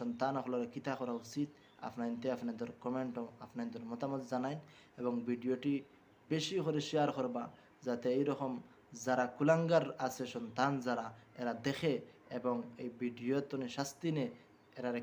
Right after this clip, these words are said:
কিতা করা উচিত, কিতা করতে লাগে। আপনাদের ভিডিওটা দেখো কা, কিলা মারে কষ্ট দের, কিলা মারে শাস্তি দের। আপনাদের পুরা ভিডিও দেখি আপনাদের মতামত জানাইবা কমেন্ট বক্স, আর ভিডিওটা বেশি বেশি করে শেয়ার করবা সবাই। এখন ভিডিওটা আপনাদের দেখো কা।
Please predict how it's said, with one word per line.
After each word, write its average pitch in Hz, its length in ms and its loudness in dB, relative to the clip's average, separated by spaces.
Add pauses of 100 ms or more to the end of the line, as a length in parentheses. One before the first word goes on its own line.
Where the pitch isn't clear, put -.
কিতা 147 220 2
করা 139 140 2 (100)
উচিত, 139 220 0 (160)
কিতা 135 260 -2
করতে - 300 -2
লাগে। 117 240 -4 (380)
আপনাদের 117 340 -4 (100)
ভিডিওটা 127 420 0
দেখো 139 180 -2 (100)
কা, 143 100 -4 (220)
কিলা 156 220 0 (120)
মারে 123 280 0
কষ্ট - 200 -12 (140)
দের, 120 140 0 (400)
কিলা 123 200 -2 (100)
মারে 113 280 -4
শাস্তি 113 360 -6
দের। 120 140 0 (340)
আপনাদের 120 380 -6
পুরা 123 140 2 (100)
ভিডিও 120 240 0 (100)
দেখি 143 200 0 (100)
আপনাদের 120 360 -2 (100)
মতামত 139 380 -2
জানাইবা 120 360 0 (100)
কমেন্ট 120 320 -2
বক্স, - 220 -12 (720)
আর 110 80 -8 (100)
ভিডিওটা 120 320 -2 (140)
বেশি 143 280 2
বেশি 123 200 -4
করে 113 140 -8 (120)
শেয়ার 110 280 -4
করবা 110 200 -8 (100)
সবাই। 110 200 -12 (640)
এখন 123 140 -6 (120)
ভিডিওটা 117 360 -4
আপনাদের 120 440 -4
দেখো - 160 -14 (100)
কা। - 80 -20